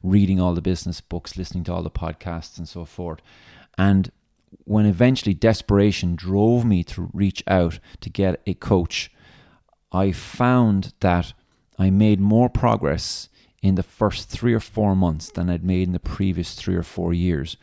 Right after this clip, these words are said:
trying to do it on my own. The second benefit of having a coach is they'll hold you accountable. So when they hold you accountable, what I,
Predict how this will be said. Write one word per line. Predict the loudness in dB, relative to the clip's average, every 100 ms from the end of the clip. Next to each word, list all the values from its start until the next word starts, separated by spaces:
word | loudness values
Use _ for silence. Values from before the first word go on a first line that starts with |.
| _
trying | -6 -2 0 -2
to |
do | -4 -4
it |
on | -2 -4
my | -4 -2
own. | -2 -4 -10 _ _ _ _ _ _ _ -20 _ _ _
The | -4
second | 0 2 2 2 0 4
benefit | 6 6 4 0 0 -6 -12 -4
of | -4
having | 0 2 4 2
a | 0
coach | 4 4 4 -2 -10 -12 _ -4
is | 2
they'll | 4 4
hold | 2 2 2
you | 0
accountable. | -4 0 0 0 -2 -6 -8 _ _ _ -20 _
So | 0 4
when | 6 6
they | 6
hold | 6 4
you | 2
accountable, | -2 0 2 2 0 2
what | 2
I, | 2